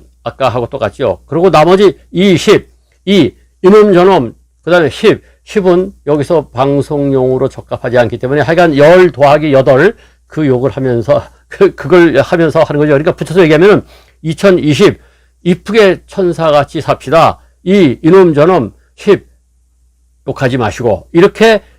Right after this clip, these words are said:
건배사를 하면서 사람들로 하여금, 에, 한바탕 웃게 할 수도 있겠죠. 그 다음에 이천이십은 이영, 이영도 되잖아요. 그래서 이영, 이영을 가지고, 어, 건배 구호를 할 수도 있습니다.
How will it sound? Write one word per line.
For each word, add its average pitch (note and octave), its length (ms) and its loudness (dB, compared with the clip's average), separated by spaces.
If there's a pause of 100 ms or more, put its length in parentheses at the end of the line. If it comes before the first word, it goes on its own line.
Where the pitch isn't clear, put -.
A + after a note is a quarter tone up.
(120)
건배사를 C3 960 -2
하면서 A2+ 720 -6
사람들로 G#2+ 680 -8
하여금, G2+ 460 -6 (440)
에, G2+ 520 -6 (260)
한바탕 - 460 -12
웃게 C3 240 -10
할 A2+ 100 -8
수도 D3+ 160 -8
있겠죠. B2+ 380 -4 (680)
그 F#3 80 -6
다음에 A3 420 2
이천이십은 G3 1000 -4
이영, G#3 480 2
이영도 G3 420 0
되잖아요. B2+ 580 0
그래서 F#3 220 -2
이영, A3 540 0
이영을 F3+ 440 2
가지고, C3 640 0 (360)
어, A2+ 340 -4
건배 B2 560 0
구호를 A2+ 480 -4
할 C3+ 160 -10
수도 B2 200 -8
있습니다. G#2 480 -4